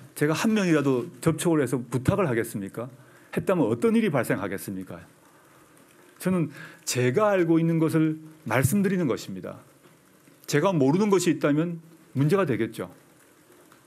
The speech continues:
제가 이 자리에 온 이유는 기자님들의 합리적 의심이 문제 있다고 한 것이 아니라 그 합리적 의심을 우리는 해소를 해야 되는데 제가 해소를 못하고 있습니다. 왜냐하면 제가 강제적으로 그 서류를 볼 수 있는 권한이 없기 때문에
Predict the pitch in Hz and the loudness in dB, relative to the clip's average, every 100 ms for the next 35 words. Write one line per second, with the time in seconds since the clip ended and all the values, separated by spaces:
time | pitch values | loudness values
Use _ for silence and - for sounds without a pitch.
0 | - _ - 156 170 208 202 214 175 147 | -20 _ -2 0 2 2 2 2 2 2
1 | 175 147 113 135 135 95 - - - - | 2 2 2 2 0 -2 -10 -18 -16 -4
2 | 160 202 202 175 160 160 - 196 180 147 | 0 2 0 0 2 0 0 0 2 0
3 | 127 165 156 120 113 120 170 175 156 143 | -2 0 0 0 0 0 0 0 0 0
4 | 170 151 123 95 113 117 95 151 139 208 | 0 0 -2 -4 -4 -4 -2 -4 -4 0
5 | 185 156 135 160 185 180 185 - - - | 0 0 0 0 0 0 -2 -8 -20 -18
6 | - 160 190 151 - 165 233 220 175 120 | -2 0 2 2 2 2 2 2 2 0
7 | 104 95 95 104 - - - - - - | -2 -4 -4 -6 -8 -16 -20 -18 -20 -20
8 | - - 120 139 202 175 165 160 170 165 | -6 0 2 4 2 2 2 2 2 0
9 | 165 - - 117 117 180 165 - 107 95 | -2 -6 -2 -2 0 2 0 -2 -8 -8
10 | 95 151 139 131 147 - 117 120 131 170 | 0 0 0 0 0 -2 -2 0 0 2
11 | 165 139 139 135 135 123 139 170 143 147 | 2 2 0 -2 -4 -2 2 2 0 -2
12 | 135 127 104 143 135 92 - 117 135 110 | -4 -4 0 0 0 -2 -4 -4 -2 -2
13 | 98 120 87 | -2 -4 -6